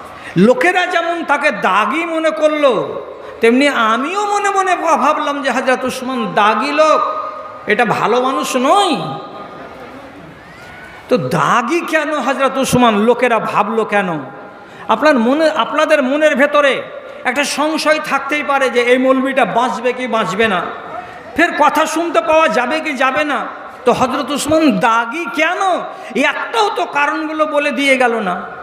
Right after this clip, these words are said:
তো কথাটা ঠিকই ভাই, বাঁচবো কি বাঁচবো না তার কোনো ভরসা নেই। অনেক বয়স হলো, একটা শুধু কারণ আপনাকে বলে দিচ্ছি, খেয়াল করে শুনুন। কোরআন মাজিদকে যখন সংকলন করা হলো,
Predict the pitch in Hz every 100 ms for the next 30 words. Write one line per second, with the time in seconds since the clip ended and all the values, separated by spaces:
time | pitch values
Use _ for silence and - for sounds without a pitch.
0 | - 196 233 269 254 254 254 262 277 202
1 | 165 135 - - - 226 247 254 269 269
2 | 226 240 254 254 247 240 233 240 208 185
3 | 233 - 240 247 240 - - - - 247
4 | 254 240 254 269 302 698 370 - - -
5 | - - - - 262 240 254 269 240 214
6 | 226 220 220 214 196 196 190 190 - 156
7 | - - - 233 233 240 240 - 320 330
8 | 185 - - - - 233 277 262 240 254
9 | 277 269 254 277 269 - 262 254 262 254
10 | 254 247 240 226 226 226 175 -